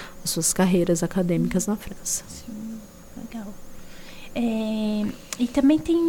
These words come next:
Speaker 2: o França Alumni, né, pro pessoal que chega aqui. Como que funciona isso?
Speaker 1: Perfeito, é. Tava esquecendo. <laughs> No França Alumni.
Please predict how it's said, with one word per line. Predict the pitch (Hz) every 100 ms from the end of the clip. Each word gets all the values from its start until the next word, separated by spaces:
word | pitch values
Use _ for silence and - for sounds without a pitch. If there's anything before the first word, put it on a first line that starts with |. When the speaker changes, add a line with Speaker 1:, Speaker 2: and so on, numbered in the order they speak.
| 311
Speaker 2:
o | 277 254 247
França | 247 - 262 254 269
Alumni, | 247 214 240 311 247 233
né, | 214 214 247 247 - -
pro | 240
pessoal | 240 - 220
que | -
chega | - 226 214
aqui. | 208 - 208 254 294 -
Como | 254
que | 247
funciona | - 220 - 208 196
isso? | 202 202 - - - - -
Speaker 1:
Perfeito, | 226 220 220 - 214 202 214 214
é. | 190 190 196 190 175
Tava | 190 220
esquecendo. | - 311 - 262 175
<laughs> | 311 - 392 254 415 359 - 254 - 285 427 466 381 330
No | 269
França | 311 294 294 285
Alumni. | 262 247 220 180